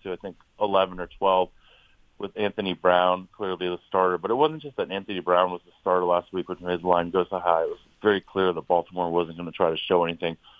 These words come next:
and wasn't really even gonna try that hard, but yet they still played a somewhat, you know, it was a, it was a double-digit win, but for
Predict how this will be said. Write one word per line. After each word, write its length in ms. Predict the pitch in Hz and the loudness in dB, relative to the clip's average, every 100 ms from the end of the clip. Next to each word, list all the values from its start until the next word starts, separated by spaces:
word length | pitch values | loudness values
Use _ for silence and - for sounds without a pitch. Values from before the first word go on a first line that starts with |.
| _ _ _ - | _ _ _ -6
and 100 | 95 | 2
wasn't 260 | 107 123 95 | 2 2 -2
really 200 | 95 90 | -2 -2
even 140 | 85 | -2
gonna 140 | 82 80 | -6 -6
try 360 | - 92 98 | 0 2 2
that 120 | 90 - | 0 -4
hard, 220 | 85 82 | -4 -4
but 120 | 73 | -6
yet 160 | 95 95 | -6 -6
they 140 | 92 - | -8 -4
still 260 | - 110 107 _ _ _ _ _ _ | 2 2 2 _ _ _ _ _ _
played 220 | 123 104 - | -4 -4 -4
a 120 | - 95 | -8 -2
somewhat, 400 | - 117 117 98 _ | 0 2 2 0 _
you 80 | 120 | -6
know, 240 | 95 85 90 _ - _ | -2 -2 -4 _ -20 _
it 80 | 95 | -12
was 200 | 87 90 | -8 -6
a, 80 | 92 - - | -8 -8 -4
it 80 | 95 | -2
was 180 | 90 | -2
a 60 | 87 | -2
double-digit 540 | 82 98 98 95 87 | 2 2 2 0 -2
win, 320 | 85 101 95 90 | 0 0 0 -2
but 200 | 90 85 _ | -2 -2 _
for 140 | - | -6